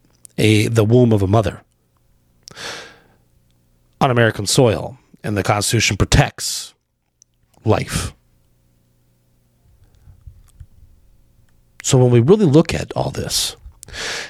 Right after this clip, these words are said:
and we look at the twist of, and turns, this all leads back to Robin Vos.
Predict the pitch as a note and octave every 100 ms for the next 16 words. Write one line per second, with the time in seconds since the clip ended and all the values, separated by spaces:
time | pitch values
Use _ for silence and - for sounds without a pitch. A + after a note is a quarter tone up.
0 | - G#2 A2 C#3 D3 - G#2 - - -
1 | C#3 C#3+ - - - - G2 - A2 F#2+
2 | - - B2 - A2 - - - _ _
3 | _ _ _ _ _ _ _ - C#3+ -
4 | F#3 G#3+ F3 G3 C#3+ - - D#3+ - -
5 | - - - A2 G#2 F2+ D2 D2 - -
6 | - -